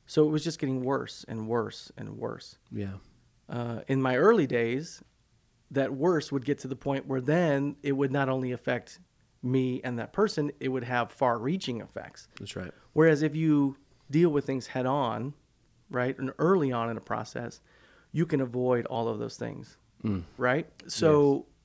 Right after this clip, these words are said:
Speaker 2: Yes.
Speaker 1: so, uh, <laughs> I guess another way to say it,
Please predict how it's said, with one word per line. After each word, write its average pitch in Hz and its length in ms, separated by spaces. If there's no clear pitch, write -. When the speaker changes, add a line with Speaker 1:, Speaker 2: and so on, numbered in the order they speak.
Speaker 2:
Yes. - 120
Speaker 1:
so, 139 260
uh, 123 360
<laughs> - 500
I 156 120
guess 131 240
another 165 320
way 139 360
to - 220
say 123 260
it, 117 160